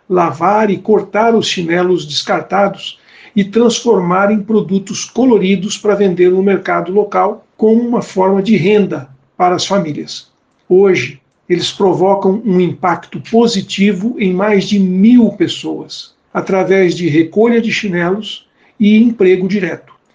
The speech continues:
Eles garantem a subsistência de quase cem funcionários de baixa renda, E isso é muito significativo para um país que tem uma taxa de desemprego acima de quarenta por cento.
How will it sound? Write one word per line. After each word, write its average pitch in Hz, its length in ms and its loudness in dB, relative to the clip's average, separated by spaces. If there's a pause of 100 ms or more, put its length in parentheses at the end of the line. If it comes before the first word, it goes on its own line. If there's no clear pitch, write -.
(220)
Eles 185 200 2
garantem 175 680 0
a 156 60 -8
subsistência 180 840 -2
de 170 120 -8
quase 202 420 -2
cem 247 560 0
funcionários 170 800 -8
de 180 140 -10
baixa 175 400 -2
renda, 180 380 -2 (280)
E 196 200 4
isso 240 240 2
é 202 40 4
muito 233 440 2
significativo 180 920 -2
para 202 160 -2
um 196 60 2
país 190 580 0 (240)
que 185 100 -2
tem 214 200 2
uma 254 160 0
taxa 185 360 -2
de 160 120 -6
desemprego 160 720 0 (160)
acima 233 600 2
de 175 120 -6
quarenta 160 400 -2
por 147 160 -6
cento. - 360 -12